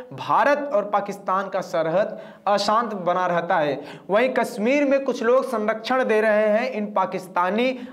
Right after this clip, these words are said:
आतंकवादियों को, इन गिरोहों को, जिसकी वजह से भी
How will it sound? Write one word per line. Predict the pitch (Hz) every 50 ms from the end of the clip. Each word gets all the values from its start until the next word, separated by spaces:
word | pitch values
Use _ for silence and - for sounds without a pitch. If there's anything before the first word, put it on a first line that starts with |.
| -
आतंकवादियों | - 185 202 202 - 220 214 202 214 196 196 196 190 196 226 254 277 277
को, | 269 277 220 226 240
इन | 233 214 202 196
गिरोहों | 170 185 185 196 202 185 196 240 247
को, | - - 240 262 269 - - - - - -
जिसकी | 143 180 208 208 - 254 254
वजह | 202 196 196 196 233 247 247
से | 247 247 226 208
भी | 180 - 247 269